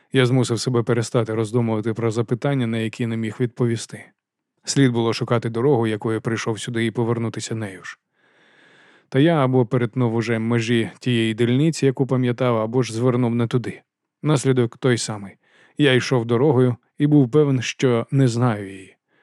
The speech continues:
Провів пальцями по фасадах низьких крамниць, усіх зачинених на ніч. Проминув двох закоханих, що стояли у дверях, обійнявшись. Пес-привид пройшов повз мене і навіть не понюшив із цікавості.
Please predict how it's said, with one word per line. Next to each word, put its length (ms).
Провів 360
пальцями 440
по 140
фасадах 500
низьких 340
крамниць, 580
усіх 300
зачинених 580
на 140
ніч. 300
Проминув 480
двох 240
закоханих, 520
що 160
стояли 360
у 80
дверях, 360
обійнявшись. 720
Пес-привид 680
пройшов 500
повз 300
мене 280
і 180
навіть 300
не 100
понюшив 540
із 140
цікавості. 580